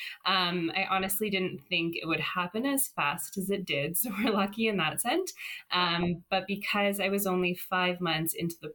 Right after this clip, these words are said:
program when I got pregnant, I really had no idea the challenges that were upon us. Um,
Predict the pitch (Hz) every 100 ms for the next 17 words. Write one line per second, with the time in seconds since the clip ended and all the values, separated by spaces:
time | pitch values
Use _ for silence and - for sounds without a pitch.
0 | - 254 269 226 175 165 156 160 - 175
1 | 151 156 151 - 165 156 165 170 175 170
2 | 160 156 147 151 147 139 143 147 151 151
3 | - 151 151 151 151 147 151 151 - 151
4 | 151 151 139 127 175 330 - - - -
5 | - 165 170 156 151 143